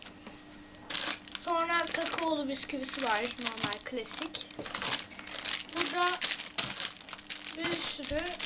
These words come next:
top kek var. Bu portakallı.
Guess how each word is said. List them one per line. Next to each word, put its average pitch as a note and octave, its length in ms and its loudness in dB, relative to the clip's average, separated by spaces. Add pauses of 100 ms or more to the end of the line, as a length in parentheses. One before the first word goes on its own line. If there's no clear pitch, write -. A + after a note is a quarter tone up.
(140)
top D#4+ 240 -2
kek A3+ 320 -4
var. A#3 200 2 (1160)
Bu D4+ 240 2 (560)
portakallı. A3 920 2